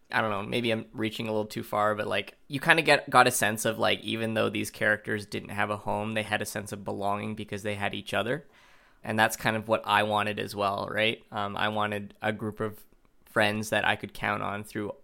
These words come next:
danger. And, you know, when you're a kid, you, you, you always, I think playing with imagination was one of the things I did the most as a kid, right? Like, I would strap on, like, a toy sword and a cape and run around.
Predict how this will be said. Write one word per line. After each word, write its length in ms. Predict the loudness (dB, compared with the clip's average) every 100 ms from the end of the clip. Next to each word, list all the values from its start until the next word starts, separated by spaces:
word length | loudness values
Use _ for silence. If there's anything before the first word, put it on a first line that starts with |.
| -6
danger. 600 | 0 0 0 -4 -6 -6 -14 -20 -20 _
And, 300 | -8 -6 -6 -10 -20 -20 -12
you 100 | -2
know, 160 | 2 4
when 160 | 2 2
you're 140 | 2
a 40 |
kid, 300 | 0 -2 -2
you, 140 | -2 -4
you, 220 | -4 -6 -4
you 160 | 4 6
always, 380 | 6 4 -4 -10 _ -4
I 40 |
think 220 | 0 -2 -6 _ _ _ _
playing 480 | 4 8 8 6 4
with 140 | 2
imagination 760 | 4 6 4 4 -2 -2 -4 -4
was 100 | -2
one 160 | -2
of 100 | -2
the 80 | -4
things 220 | -4 0
I 80 | 0
did 180 | 0 -4
the 60 | -4
most 320 | -4 -6 -6
as 120 | -10
a 60 | -12
kid, 280 | -10 -10
right? 240 | -4 -4 -4
Like, 260 | -12 -14 -20 _ _
I 80 | 0
would 160 | 0 -4
strap 440 | -4 2 2 4
on, 340 | 2 2 0 -4
like, 160 | -6
a 60 | -4
toy 240 | 2 4
sword 420 | 4 -2 -2 -4 -4
and 140 | -8
a 20 |
cape 360 | -8 -4 -4 -4
and 200 | -8 -4
run 140 | -2 -2
around. 440 | -4 -4 -6 -10